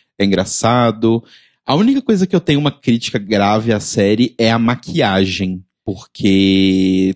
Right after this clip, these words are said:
tem aquele problema de cara maquiada e pescoço não, sabe? Então tem alguns personagens na série que, assim, tá meio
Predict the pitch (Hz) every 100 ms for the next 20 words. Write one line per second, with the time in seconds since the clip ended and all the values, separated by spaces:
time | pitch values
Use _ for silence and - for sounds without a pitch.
0 | - 113 110 123 113 107 101 104 104 104
1 | 95 101 - 120 107 104 104 - 107 98
2 | 92 - - - 101 - 92 107 131 90
3 | - 143 113 78 - _ _ _ 95 101
4 | 98 - 107 117 120 113 104 120 131 -
5 | - 113 120 104 98 101 95 101 - 107
6 | 95 104 - 113 107 - 98 - 104 98
7 | 98 104 110 110